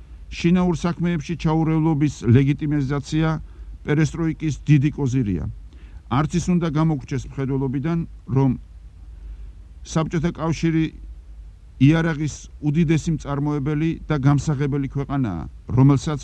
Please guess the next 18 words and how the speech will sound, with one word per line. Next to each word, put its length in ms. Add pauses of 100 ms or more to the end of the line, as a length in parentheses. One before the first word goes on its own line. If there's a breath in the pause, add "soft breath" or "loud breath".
შეუძლია 560
ნებისმიერი 640 (100)
რეგიონის 520
დესტაბილიზებას 800 (480 soft breath)
მისცეს 360 (120)
ბიძგი 380 (140)
ნებისმიერ 680
დროს. 280 (760 soft breath)
მახლობელი 560
აღმოსავლეთისა 800 (280)
და 100
სპარსეთის 640
ყურის 400
კრიზისის 560
ა-, 160
მაგალითი 640 (580 soft breath)
ამის 320 (240)
აშკარა 540